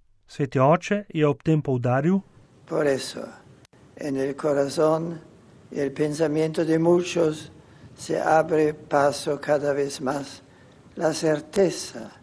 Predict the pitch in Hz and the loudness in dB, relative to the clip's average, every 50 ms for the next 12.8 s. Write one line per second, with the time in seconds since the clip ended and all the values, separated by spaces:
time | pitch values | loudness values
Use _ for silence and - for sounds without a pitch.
0 | - _ _ _ _ - 143 147 - - 214 214 - - 190 165 135 - - 226 | -20 _ _ _ _ 2 2 2 4 4 2 2 4 4 4 4 4 4 4 4
1 | 233 208 - - - 214 208 180 - - 185 170 165 165 160 156 143 135 185 185 | 4 4 4 -2 0 0 0 0 0 0 2 4 6 6 6 6 6 6 4 4
2 | 175 165 151 - - - 165 156 151 180 214 220 220 226 208 - - - - _ | 4 4 2 0 2 2 2 4 4 4 4 4 4 4 2 -2 -6 -20 -20 _
3 | - 165 143 143 - - 180 180 175 160 156 139 - - 180 202 220 - - - | -4 -2 -2 -2 -2 0 2 4 6 6 6 4 2 0 -2 -2 -2 -2 -6 -8
4 | - 160 143 135 127 - 135 147 143 - 190 190 190 196 208 208 - _ _ _ | -4 -2 -2 -2 -2 -4 -6 -6 -4 -2 0 2 2 2 0 -2 -4 _ _ _
5 | _ - 156 143 - 170 156 139 143 156 151 151 151 139 - - 151 156 160 165 | _ -6 -6 -4 -2 0 0 2 6 8 8 8 8 6 2 2 2 4 6 6
6 | 175 170 156 156 147 143 170 196 185 151 143 - 160 151 147 - - - 147 135 | 6 6 6 6 4 4 4 2 2 2 2 2 4 4 4 2 0 -2 -2 0
7 | - 175 180 185 180 - 160 151 - 156 165 170 156 165 165 151 147 - - 151 | 2 2 2 2 2 0 -4 -4 -2 -2 -2 -2 0 0 0 -2 0 0 -2 0
8 | - - 196 196 185 160 - - - 151 143 139 143 135 131 131 131 123 113 - | 4 6 8 8 8 6 2 0 0 0 0 2 0 0 0 0 -2 -2 -2 -6
9 | _ _ _ - 202 202 180 170 185 185 165 - - 165 160 156 160 160 165 160 | _ _ _ 2 2 2 4 4 2 2 2 2 2 2 4 6 6 6 6 4
10 | 160 139 131 156 151 - - - 170 170 180 185 190 - _ - 175 175 170 160 | 2 2 0 0 -2 -2 -2 2 2 4 4 2 0 -4 _ -4 0 2 4 4
11 | 147 131 - 170 208 214 196 - - 190 180 185 170 - - - 160 156 156 156 | 4 2 0 0 2 2 2 0 0 0 2 2 0 -2 -2 0 0 2 2 4
12 | 156 156 160 151 - - 156 151 151 135 147 131 123 - _ - | 2 2 0 0 -2 -2 -2 -2 0 0 0 -2 -2 -4 _ -14